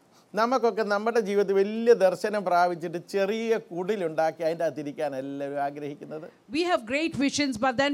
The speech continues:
Speaker 2: we sa-, sa-, sa-, be satisfied with small ha-, uh, tents.
Speaker 1: പത്രോസിൻ്റെ കുടിൽ നോക്കിയേ.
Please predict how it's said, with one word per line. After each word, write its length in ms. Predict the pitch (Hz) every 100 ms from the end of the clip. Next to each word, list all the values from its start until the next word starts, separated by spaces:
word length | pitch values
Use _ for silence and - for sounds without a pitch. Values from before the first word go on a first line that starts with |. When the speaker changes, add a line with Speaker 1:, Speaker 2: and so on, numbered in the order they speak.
| 262
Speaker 2:
we 80 | 269 -
sa-, 260 | 262 247 233 -
sa-, 140 | 262 247
sa-, 120 | 269 233
be 60 | 294 294
satisfied 560 | 254 247 - 277 269 226
with 100 | 226 -
small 260 | 247 254 262 226
ha-, 160 | 233 220 - _ _
uh, 180 | 220 233 226 -
tents. 280 | 240 233 226 - - _ _ 196
Speaker 1:
പത്രോസിൻ്റെ 540 | 208 247 240 240 196 196
കുടിൽ 180 | 214 214
നോക്കിയേ. 360 | 202 180 226